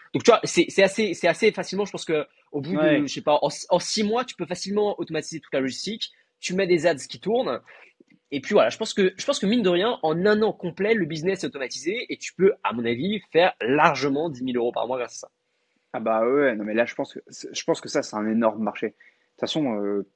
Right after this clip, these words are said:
Speaker 2: tous les marchés où il y a un côté affectif, tu vois, un côté un peu, euh,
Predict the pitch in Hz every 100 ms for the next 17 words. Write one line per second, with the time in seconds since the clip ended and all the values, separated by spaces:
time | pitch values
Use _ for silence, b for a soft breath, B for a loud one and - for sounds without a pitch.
0 | _ _ - 180 165 131 131 135 - -
1 | 143 139 139 120 113 110 113 113 110 107
2 | 107 107 - 123 127 113 - 127 123 -
3 | 127 120 - - 117 107 104 101 107 -
4 | 117 107 101 - 117 110 104 98